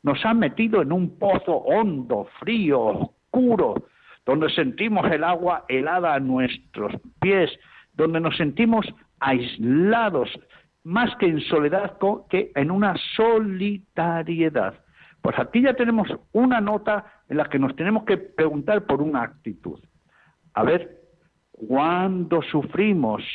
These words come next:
buscamos luz? ¿Mm? ¿O solamente buscamos desahogarnos, quejarnos, lamentarnos, eh? lanzar las flechas de la culpa sobre otros, eh? Eh,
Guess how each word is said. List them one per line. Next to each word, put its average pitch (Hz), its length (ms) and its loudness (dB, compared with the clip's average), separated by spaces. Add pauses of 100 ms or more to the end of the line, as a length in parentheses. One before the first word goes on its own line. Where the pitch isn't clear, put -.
(420)
buscamos 135 840 0
luz? 170 360 2 (840)
¿Mm? 160 180 -8 (680)
¿O 143 140 0
solamente 226 540 2
buscamos 185 600 -2
desahogarnos, 156 1000 -4
quejarnos, 165 840 -4
lamentarnos, 165 960 -2 (420)
eh? 151 420 -2
lanzar 165 680 0 (220)
las 127 200 -4
flechas 180 480 0
de 139 100 -2
la 127 140 -2
culpa 175 600 -2 (300)
sobre 127 360 2 (160)
otros, 185 520 0 (340)
eh? 170 280 -2 (280)
Eh, - 400 -8